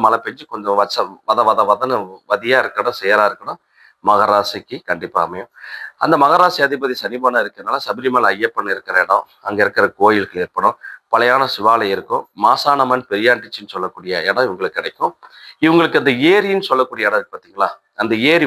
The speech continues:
ஓரமா இவங்களுக்கெல்லாம் கண்டிப்பா வீடு கட்டுற யோகம் இருக்கு. ஏன்னா கால் வச்சா கொஞ்சம் பொத பொதன்னு இறங்குற மாதிரி இடமா இருக்கும் மகர ராசிக்கு. அது மகர லக்னமா இருந்தாலும் அவங்களுக்கு அப்படிதான் வரும், கொஞ்சம் பொத பொத பொதன்னு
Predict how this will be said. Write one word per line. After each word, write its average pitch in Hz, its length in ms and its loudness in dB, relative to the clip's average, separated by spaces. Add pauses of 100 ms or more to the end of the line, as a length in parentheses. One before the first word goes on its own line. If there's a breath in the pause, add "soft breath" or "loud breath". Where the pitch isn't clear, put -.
(140)
ஓரமா 139 320 4
இவங்களுக்கெல்லாம் 104 520 -6
கண்டிப்பா 95 320 -14
வீடு 101 140 -14
கட்டுற 98 300 -12
யோகம் 87 140 -4
இருக்கு. 98 180 -4
ஏன்னா 135 100 4 (480 loud breath)
கால் 156 180 4
வச்சா 156 220 -2
கொஞ்சம் 131 220 -6
பொத 120 180 4
பொதன்னு 131 240 0
இறங்குற 110 340 -2
மாதிரி 120 320 4
இடமா 101 280 0
இருக்கும் 123 260 -14
மகர 95 180 -2 (100)
ராசிக்கு. - 360 -4 (100)
அது 110 180 4
மகர 123 240 2
லக்னமா 139 380 2
இருந்தாலும் 113 280 2
அவங்களுக்கு 101 280 -8
அப்படிதான் 92 360 -4
வரும், 87 180 -8 (460 soft breath)
கொஞ்சம் 107 220 -2
பொத 107 200 4
பொத 101 220 2
பொதன்னு 107 280 0